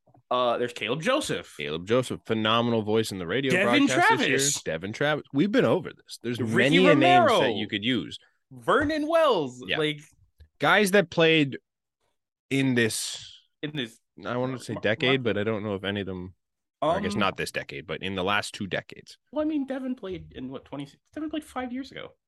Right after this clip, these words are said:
Speaker 1: Like
Speaker 2: That's, I guess technically if you go in the decade, like, previous ten years, then we
Speaker 1: Yeah,
Speaker 2: can
Speaker 1: in the
Speaker 2: go for
Speaker 1: previous
Speaker 2: it. I
Speaker 1: ten
Speaker 2: was
Speaker 1: years,
Speaker 2: thinking
Speaker 1: they've all,
Speaker 2: in this current decade,
Speaker 1: they've
Speaker 2: but
Speaker 1: all
Speaker 2: that's
Speaker 1: at
Speaker 2: only
Speaker 1: least,
Speaker 2: two years.
Speaker 1: minus Joe, played in this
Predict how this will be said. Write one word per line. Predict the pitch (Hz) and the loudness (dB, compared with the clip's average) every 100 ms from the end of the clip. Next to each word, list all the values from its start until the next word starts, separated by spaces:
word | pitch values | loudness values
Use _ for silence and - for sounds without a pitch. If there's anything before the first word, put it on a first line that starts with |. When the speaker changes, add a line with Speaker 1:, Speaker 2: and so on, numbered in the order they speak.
| - | -12
Speaker 1:
Like | 160 | -10
Speaker 2:
That's, | - - _ | -12 -20 _
I | - 156 | -4 -2
guess | 147 156 | 0 -2
technically | - 143 123 110 | -2 -6 -4 -4
if | 95 | -4
you | |
go | 92 85 | -6 -6
in | 101 98 | -6 -6
the | |
decade, | 82 80 80 82 76 71 | -4 -6 -4 -8 -8 -10
like, | 78 82 _ | -12 -12 _
previous | - 92 80 73 | -4 -4 -4 -8
ten | - 82 62 | -8 -10 -12
years, | 64 58 - | -14 -16 -14
then | 71 - | -16 -10
we | |
Speaker 1:
Yeah, | 302 | -8
Speaker 2:
can | 113 | -6
Speaker 1:
in | |
the | 127 | -6
Speaker 2:
go | |
for | - | -4
Speaker 1:
previous | 269 226 | -4 -4
Speaker 2:
it. | - | -4
I | 104 | 0
Speaker 1:
ten | 127 | 2
Speaker 2:
was | 127 | 2
Speaker 1:
years, | |
Speaker 2:
thinking | 120 123 113 | 2 2 2
Speaker 1:
they've | |
all, | 139 156 | 2 2
Speaker 2:
in | 107 | 2
this | 107 - | -2 -2
current | - 98 85 78 | -2 0 0 -2
decade, | 76 - | -6 -2
Speaker 1:
they've | 180 | 0
Speaker 2:
but | 226 | 4
Speaker 1:
all | 226 | 4
Speaker 2:
that's | - | 2
Speaker 1:
at | |
Speaker 2:
only | 170 | -2
Speaker 1:
least, | 170 | -4
Speaker 2:
two | - | -8
years. | 113 - | -10 -4
Speaker 1:
minus | 151 151 147 | -2 -2 -4
Joe, | - 135 123 | -2 -2 0
played | - 120 110 | 0 0 -2
in | 101 | -6
this | 92 - | -10 -14